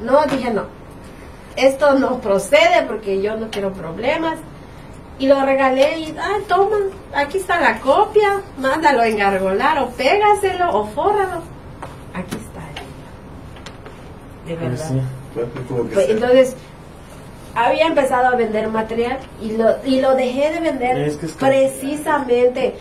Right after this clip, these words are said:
Speaker 1: No, pero
Speaker 2: La
Speaker 1: vendí
Speaker 2: gente es complicada a veces.
Speaker 1: eh, de eso vendí varias originales, de otros libros originales, de diccionarios. Y dije, "No, si van a decir que estoy vendiendo las copias,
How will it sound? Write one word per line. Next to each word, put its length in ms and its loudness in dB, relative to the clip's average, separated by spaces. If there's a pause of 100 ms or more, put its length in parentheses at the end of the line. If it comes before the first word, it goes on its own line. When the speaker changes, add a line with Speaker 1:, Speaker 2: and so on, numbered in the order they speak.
(200)
Speaker 1:
No, 340 4
pero 520 2
Speaker 2:
La 80 4
Speaker 1:
vendí 220 2
Speaker 2:
gente 200 4
es 120 -4
complicada 480 -6
a 40 -8
veces. 200 -14 (460)
Speaker 1:
eh, 240 4
de 180 4
eso 200 -2
vendí 560 -4 (280)
varias 640 -4
originales, 720 -4 (1000)
de 200 -4 (180)
otros 400 -6
libros 540 -8
originales, 760 -2 (120)
de 140 -6
diccionarios. 880 -6 (800)
Y 120 0
dije, 340 0
"No, 140 -2 (580)
si 200 -4
van 280 4
a 160 6
decir 580 -4
que 120 0
estoy 320 0
vendiendo 560 0
las 240 -4
copias, 480 -2